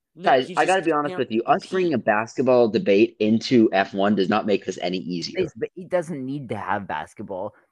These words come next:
Speaker 3: because John's being stupid.
Speaker 1: Yeah, but he just can't compete, Fernando Alonso. He got beat out by Lando Norris.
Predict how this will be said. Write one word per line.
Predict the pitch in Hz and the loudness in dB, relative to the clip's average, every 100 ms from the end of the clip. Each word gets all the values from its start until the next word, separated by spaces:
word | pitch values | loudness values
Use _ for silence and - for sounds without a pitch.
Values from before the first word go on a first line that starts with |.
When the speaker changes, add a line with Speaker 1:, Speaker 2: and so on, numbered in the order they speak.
| - | -8
Speaker 3:
because | 147 - 160 107 | -8 -6 -8 -4
John's | 143 147 127 | -4 -4 -8
being | 107 113 113 | -10 -10 -12
stupid. | - - 80 65 65 101 _ _ _ - | -14 -18 -14 -12 -12 -14 _ _ _ -6
Speaker 1:
Yeah, | 165 | -6
but | 131 - | -6 -12
he | - 151 | -20 -18
just | - - - | -16 -16 -14
can't | 180 180 _ | -12 -12 _
compete, | - 110 160 185 _ - | -20 -18 -14 -14 _ -14
Fernando | 120 120 120 | -10 -10 -10
Alonso. | 120 139 123 - | -10 -12 -14 -18
He | 127 | -12
got | 127 147 147 | 0 0 0
beat | 139 | 2
out | 143 127 | 2 2
by | 117 | -4
Lando | 117 113 113 110 | -10 -12 -14 -16
Norris. | 90 69 _ | -18 -20 _